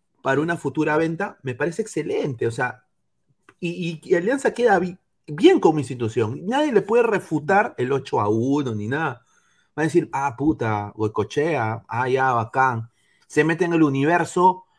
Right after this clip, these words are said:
de, de Perú, ah, un jugador de Alianza,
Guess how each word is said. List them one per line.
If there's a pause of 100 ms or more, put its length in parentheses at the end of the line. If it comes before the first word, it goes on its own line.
(200)
de,
de
Perú, (100)
ah,
un
jugador
de
Alianza,